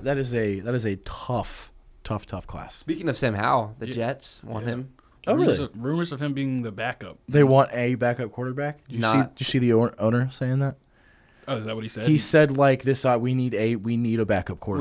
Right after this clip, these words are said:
Speaker 2: a
Speaker 1: quarterback."
Speaker 2: competent backup quarterback.
Speaker 1: Yeah, yeah, something like that.
Speaker 2: Zach Wilson.
Speaker 1: Yikes.
Speaker 2: Skedaddle. That's what he's
Speaker 1: Skedaddle.
Speaker 2: basically saying.
Speaker 1: Yeah.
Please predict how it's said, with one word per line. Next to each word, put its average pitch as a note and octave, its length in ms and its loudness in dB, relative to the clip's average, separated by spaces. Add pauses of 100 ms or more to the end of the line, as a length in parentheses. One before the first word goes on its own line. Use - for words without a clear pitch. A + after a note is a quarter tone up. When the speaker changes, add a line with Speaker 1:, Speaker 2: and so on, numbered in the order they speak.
(120)
Speaker 2:
a B2+ 80 0
Speaker 1:
quarterback." B2+ 60 -12
Speaker 2:
competent - 460 -8
backup A2 300 -12
quarterback. A#2 360 -4
Speaker 1:
Yeah, G#2 80 0
yeah, G2 120 0
something G#2 240 -6
like F#2 140 -8
that. E2+ 240 -8
Speaker 2:
Zach C3 260 0
Wilson. A2 380 -8 (960)
Speaker 1:
Yikes. D2+ 140 -12
Speaker 2:
Skedaddle. G#2 440 -4 (280)
That's G#2 260 -8
what A2 160 -4
he's G#2+ 140 -6
Speaker 1:
Skedaddle. F#2 320 -2
Speaker 2:
basically E2+ 80 -8
saying. G#2 360 -10 (200)
Speaker 1:
Yeah. G2 240 -6